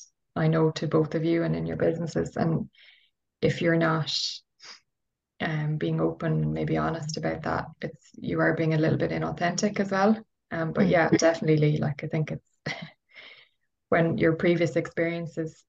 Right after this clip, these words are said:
Speaker 1: around your sensitivity have kind of shaped how you view it, it's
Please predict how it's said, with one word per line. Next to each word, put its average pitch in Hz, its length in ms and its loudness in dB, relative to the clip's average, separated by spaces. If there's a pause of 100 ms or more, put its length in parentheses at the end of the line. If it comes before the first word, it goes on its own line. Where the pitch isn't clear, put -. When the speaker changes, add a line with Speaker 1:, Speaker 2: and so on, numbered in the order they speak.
(360)
Speaker 1:
around 165 400 2
your 160 80 2
sensitivity 160 720 0
have 160 220 -2
kind 160 160 -2
of 151 80 -2
shaped 160 420 2
how 156 160 -6
you 156 260 0
view 160 280 -2
it, 156 200 -2 (800)
it's - 240 -10